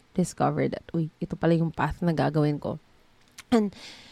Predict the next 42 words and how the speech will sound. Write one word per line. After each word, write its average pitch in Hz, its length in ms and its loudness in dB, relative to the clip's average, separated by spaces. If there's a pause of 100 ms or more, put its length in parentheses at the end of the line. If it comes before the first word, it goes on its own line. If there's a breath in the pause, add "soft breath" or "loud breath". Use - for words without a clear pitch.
(220 loud breath)
yung 247 160 0
path 214 400 0
that 262 160 0
was 214 160 4
for 170 240 -2
me, 160 240 -2
which 185 480 0
was 165 320 0
something 170 400 0
that 151 80 2
I 151 80 2
really 160 320 2
wanted, 160 640 0
which 156 320 -6
was 165 160 -2
something 170 320 0
that 165 80 2
I 160 80 2
really 160 240 4
wanted 151 320 2
to 147 80 -6
do, 160 420 2
was 175 460 2
very 202 240 4
clear 165 320 4
in 165 240 2
my 156 160 4
picture, 151 400 -2
in 151 160 2
my 151 80 4
mind, 151 400 2
in 151 80 2
my 147 160 2
vision. 143 560 0
I 165 160 0
know 170 400 4
that 156 160 4
it 160 80 4
was 160 160 2
gonna 151 160 2
work. 170 320 4
However, 175 480 0